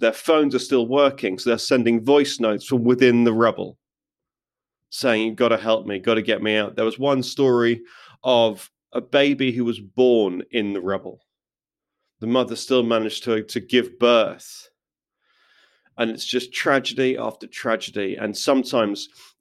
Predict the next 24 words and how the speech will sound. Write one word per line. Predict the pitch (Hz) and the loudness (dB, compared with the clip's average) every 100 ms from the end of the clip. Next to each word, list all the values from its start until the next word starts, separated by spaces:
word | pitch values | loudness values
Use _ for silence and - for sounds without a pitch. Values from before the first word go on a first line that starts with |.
| _ | _
people | 127 120 107 | -4 -2 0
were | 113 117 | 2 2
being | 107 104 | 2 -4
found | - 107 104 | -2 -2 0
alive, | 117 127 95 - | 0 0 0 -2
but | 110 95 | -4 -2
by | 107 | -2
the | 104 | 0
time | 113 101 | -2 0
you're | 98 | 0
listening | 104 - 104 | -2 -4 -8
to | 92 104 | -6 -2
this, | 117 110 - - _ _ - | 0 0 -6 -12 _ _ -20
if | - | -4
people | 120 - | -2 -2
have | 95 | -6
been | 98 | -6
trapped | 92 110 - | -4 -6 -6
for | - | -10
this | 95 95 - | -8 -8 -4
long, | 104 98 87 - - | -4 -4 -8 -18 -8
the | 95 92 92 92 _ _ | -4 -2 -2 -6 _ _
chances | - 107 92 92 - 95 | -2 -2 -2 -6 -8 -6
of | 90 | -8